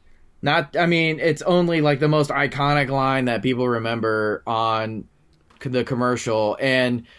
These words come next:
it was so iconic that I suggested to Connor that we use it, and it's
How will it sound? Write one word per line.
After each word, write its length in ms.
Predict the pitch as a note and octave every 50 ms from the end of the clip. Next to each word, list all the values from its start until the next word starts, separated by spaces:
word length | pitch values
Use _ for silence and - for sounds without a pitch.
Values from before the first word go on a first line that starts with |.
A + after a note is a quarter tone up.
| - _ -
it 120 | C#3 D3+
was 180 | D3+ D3+ D3 -
so 240 | - F3 E3+ E3 D#3+
iconic 680 | C#3+ D3 D3 C#3+ - D#3+ D3+ D3+ D3+ D3 C3+ B2+ -
that 120 | C3+ B2 A#2+
I 600 | A#2 A#2+ A#2+ A#2+ A#2 A#2+ A#2+ A#2+ A#2+ A#2 A2 - _ _ _ _ _ _ _ _ _ _ _ _ _
suggested 800 | - - E3+ D3+ C3 A2+ - C#3 B2+ B2+ B2 - C#3+ C3 A#2+
to 80 | C3+ B2+
Connor 340 | - B2+ A2+ B2+ B2+ B2 A#2+
that 120 | A#2 A2+
we 100 | A2+ A#2+
use 240 | A#2 A#2+ B2+ A#2 G#2+
it, 120 | A2+ G#2+ D#2+
and 160 | A2 A2 A2+
it's 320 | A2 G#2 - - - -